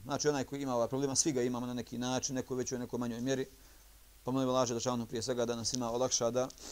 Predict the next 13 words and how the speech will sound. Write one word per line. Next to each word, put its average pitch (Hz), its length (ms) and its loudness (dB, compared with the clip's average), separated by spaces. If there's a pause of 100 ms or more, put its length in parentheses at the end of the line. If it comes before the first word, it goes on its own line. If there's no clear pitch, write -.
(840)
e, 117 380 4
srdžbu, 131 460 2
kada 123 180 4
god 131 140 4
nas 127 100 -2
srdžba 123 260 0
ovlada, 127 440 4
a 120 60 -4
svakako 123 340 -2
ovlada, 127 460 4
da 131 180 2
tu 131 200 0
srdžbu 123 380 -4